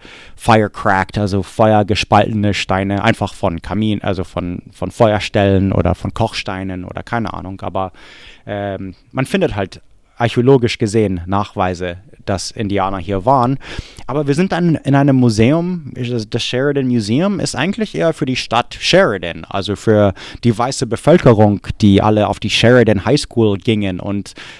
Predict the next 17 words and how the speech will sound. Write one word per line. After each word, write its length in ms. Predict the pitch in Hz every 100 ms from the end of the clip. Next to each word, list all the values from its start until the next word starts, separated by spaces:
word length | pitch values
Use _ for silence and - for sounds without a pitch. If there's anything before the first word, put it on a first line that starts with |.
| -
ähm, 460 | 107 98 98 98 101
das 220 | 113 -
Museum 420 | 113 101 123 120
ist 120 | 107 110
eher 340 | 117 117 107
von, 440 | - - 113 107 -
von 240 | 107 101
Dingen 260 | 131 143 117
aus 220 | 123 -
den 160 | 127 117
fünfziger 640 | - 170 - - 110 101
Jahre 500 | 95 95 107 101 82
und, 320 | 92 92 - - - - -
äh, 280 | - 98 95
von, 380 | - 110 101 104
von 160 | - 107
der 200 | 107